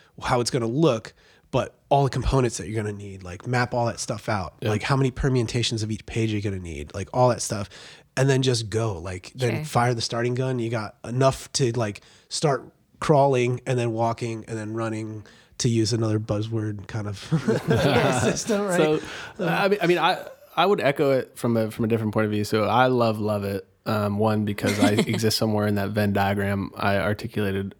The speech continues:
Speaker 2: earlier, or tried to articulate, of where I sit in this world. Um, and to your point about not undermining it, like, that information is hyper valuable. But when I think about technology and I think about systems and platforms and products and all this shit, when you get into really, like, um,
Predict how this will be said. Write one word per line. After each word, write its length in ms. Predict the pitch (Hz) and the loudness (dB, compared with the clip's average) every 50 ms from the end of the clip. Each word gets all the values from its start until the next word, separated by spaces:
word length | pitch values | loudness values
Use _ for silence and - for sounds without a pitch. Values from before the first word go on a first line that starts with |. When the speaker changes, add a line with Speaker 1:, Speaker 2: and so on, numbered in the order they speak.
| _ - | _ -2
Speaker 2:
earlier, 360 | 110 104 98 98 101 98 98 | 0 0 2 2 0 0 0
or 60 | 98 | -2
tried 240 | - - - 107 101 | 0 0 0 0 2
to 60 | 101 | 0
articulate, 440 | 98 101 - - 117 - - 98 98 | -2 -2 -4 -6 -8 -6 -4 -4 -4
of 80 | 95 98 | -2 -2
where 180 | 104 104 101 | 0 0 2
I 80 | 98 98 | 0 0
sit 320 | - - - 113 107 - - | -2 -2 0 0 0 0 -2
in 80 | 107 104 | -4 -4
this 140 | 101 101 | -4 -4
world. 280 | - 110 101 101 104 - - - - - - - - | -4 -2 -2 -2 -4 -6 -10 -16 -18 -18 -20 -6 0
Um, 400 | - 120 117 113 107 107 104 - - _ _ | 2 4 4 4 4 2 -2 -6 -12 _ _
and 140 | 123 117 - | 0 0 2
to 100 | - 143 | 2 0
your 60 | 147 | 2
point 160 | 135 156 143 | 4 4 4
about 180 | 127 117 110 107 | 4 4 2 2
not 240 | 110 110 110 - - | 2 2 2 0 0
undermining 440 | 107 107 104 104 104 113 120 113 | -2 -2 -2 0 0 2 2 2
it, 40 | 107 | 0
like, 220 | 104 110 - - - _ _ - | 0 -2 -4 -8 -14 _ _ 4
that 280 | 131 139 160 - - - - | 4 6 6 4 0 -2 -2
information 560 | 135 127 - 117 104 107 110 107 - - 104 | -2 2 2 2 4 4 2 2 0 -2 -2
is 120 | 98 98 | -4 -4
hyper 340 | - - - 101 95 - 101 | -2 -2 -2 -2 -2 -2 -4
valuable. 480 | 98 95 95 101 110 117 104 98 98 101 | -4 -2 -2 0 0 0 0 0 -2 -2
But 140 | 107 98 | -2 -2
when 100 | 98 107 | 0 0
I 40 | 107 | -2
think 240 | 107 - 131 131 127 | 2 4 4 4 6
about 220 | 135 123 110 98 | 6 4 4 4
technology 540 | - - 110 101 104 104 107 110 107 104 107 | 2 -2 -2 0 0 0 2 0 0 -2 -2
and 80 | 104 101 | -2 -2
I 60 | 104 | -2
think 160 | - - 110 | -2 -2 -2
about 180 | 107 104 - - | 0 -2 -2 -2
systems 400 | - - 104 - - 107 104 101 | -4 -4 -4 -2 0 0 0 0
and 120 | 101 101 | -2 0
platforms 480 | - 107 104 - - - 101 101 101 98 | 0 0 -2 0 -2 -2 -2 -2 -2 -2
and 120 | 101 101 | -4 -2
products 320 | - - 110 107 107 - - | 0 0 0 0 -2 -4 -4
and 80 | 104 | -4
all 80 | 101 101 | -2 -2
this 100 | 101 101 | -4 -4
shit, 300 | - - 110 110 104 - - - - - - - - - | -2 0 0 0 0 -2 -10 -18 -18 -18 -18 -20 -4 0
when 80 | 123 | 2
you 80 | 117 113 | 2 4
get 160 | 113 127 127 | 4 4 6
into 640 | 131 127 123 117 - - - 117 113 113 117 113 90 | 6 4 2 2 0 0 0 2 2 2 2 0 0
really, 400 | 107 113 117 120 123 120 120 117 | 0 2 2 4 4 4 4 4
like, 320 | 110 107 98 104 - - - _ _ _ _ _ - | 2 2 0 -2 -6 -10 -14 _ _ _ _ _ -2
um, 420 | 110 107 98 98 95 98 107 - | 0 0 2 0 0 -2 -6 -6